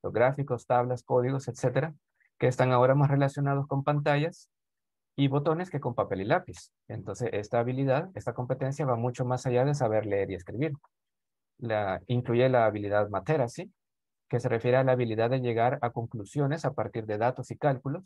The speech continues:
hacer inferencias y proponer hipótesis, lo cual va mucho más allá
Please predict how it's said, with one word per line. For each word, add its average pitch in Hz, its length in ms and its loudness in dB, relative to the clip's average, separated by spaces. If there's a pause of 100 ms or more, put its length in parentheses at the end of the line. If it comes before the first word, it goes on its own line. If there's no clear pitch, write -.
(160)
hacer 110 260 -2
inferencias 143 680 0
y 139 40 -4
proponer 95 400 -6
hipótesis, 92 640 -4
lo 98 160 -6
cual 110 240 0
va 101 100 2
mucho 135 320 -2
más 143 240 0
allá 147 300 2